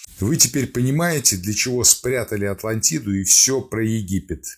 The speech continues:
Переписали историю, чтобы от вас скрыть правду и сделать людей наивными. Пища для размышлений. А для чего, вы думаете, полицейские разгоняли спонтанные рынки, гоняли бабушек с их органическими продуктами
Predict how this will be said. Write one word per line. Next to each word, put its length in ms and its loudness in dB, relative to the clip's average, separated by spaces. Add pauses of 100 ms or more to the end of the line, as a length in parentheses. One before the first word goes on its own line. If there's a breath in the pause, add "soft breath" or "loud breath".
(120)
Переписали 680 2
историю, 560 -2 (360 loud breath)
чтобы 400 -4
от 120 -6
вас 260 2
скрыть 480 0
правду 460 -2
и 140 -4
сделать 520 -2
людей 340 -2
наивными. 880 -4 (440)
Пища 340 4
для 240 0
размышлений. 760 -2
А 140 -8
для 160 -6
чего, 300 0
вы 160 -2
думаете, 480 -2
полицейские 680 0
разгоняли 500 0
спонтанные 760 -2
рынки, 420 -4
гоняли 440 -2
бабушек 800 -6
с 120 6
их 200 -6
органическими 800 0
продуктами 640 -4